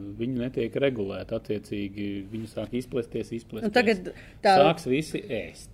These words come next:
Speaker 2: Nu, tagad
Speaker 1: Vai ne?
Speaker 2: Nu, un tagad padomā tā, cik ilgi, nu, tā kā tik ilgi
Speaker 1: Jā.
Speaker 2: pieaugs, ka uz katra stūra būs pa vilkam?
Speaker 1: Nu, protams, ka nē. Nu, kā, nu, sāksies jau problēmas, sāksies.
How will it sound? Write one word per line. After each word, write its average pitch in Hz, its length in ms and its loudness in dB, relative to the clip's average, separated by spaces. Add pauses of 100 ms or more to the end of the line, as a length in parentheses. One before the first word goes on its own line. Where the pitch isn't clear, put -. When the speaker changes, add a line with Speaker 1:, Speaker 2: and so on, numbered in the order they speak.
(100)
Speaker 2:
Nu, 214 80 0
tagad 226 280 4 (320)
Speaker 1:
Vai 92 160 -6
ne? 110 280 -2 (320)
Speaker 2:
Nu, 220 200 4
un 254 100 4
tagad 247 300 2
padomā 190 520 4
tā, 175 280 4
cik 262 200 -2
ilgi, 247 460 2
nu, 247 140 2
tā 220 280 4
kā 156 140 -2 (560)
tik 254 240 2
ilgi 247 300 4
Speaker 1:
Jā. 226 60 -18
Speaker 2:
pieaugs, 277 680 6
ka 190 440 4
uz 208 120 -4
katra 247 320 0
stūra 240 400 2
būs 208 240 0
pa 185 80 -2
vilkam? 359 560 4 (680)
Speaker 1:
Nu, 180 200 -4
protams, 180 260 0
ka 196 100 0
nē. 185 180 2
Nu, 110 80 -2
kā, 117 160 4
nu, 107 60 -2
sāksies 117 480 -2
jau 113 120 -4
problēmas, 104 560 -4
sāksies. 104 320 -12